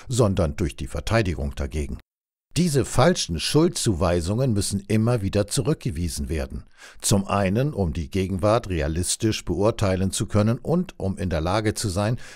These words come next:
zumindest rückwirkend Ross und Reiter bei der Entstehung von Kriegen und Flüchtlingsbewegungen zu nennen. Zum anderen, um den gefährlichen und auch selbstzerstörerischen Charakter der westlichen Kriege festzustellen,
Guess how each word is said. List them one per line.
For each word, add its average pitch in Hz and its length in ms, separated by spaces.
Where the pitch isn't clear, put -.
zumindest 135 500
rückwirkend 101 680
Ross 104 320
und 165 340
Reiter 139 360
bei 76 180
der 78 160
Entstehung 104 580
von - 240
Kriegen 101 380
und 82 180
Flüchtlingsbewegungen 92 1200
zu - 160
nennen. 92 380
Zum 156 360
anderen, 139 560
um 107 180
den 98 160
gefährlichen 107 640
und 90 180
auch 87 140
selbstzerstörerischen 123 1300
Charakter 104 540
der 90 160
westlichen 98 480
Kriege 170 340
festzustellen, 98 840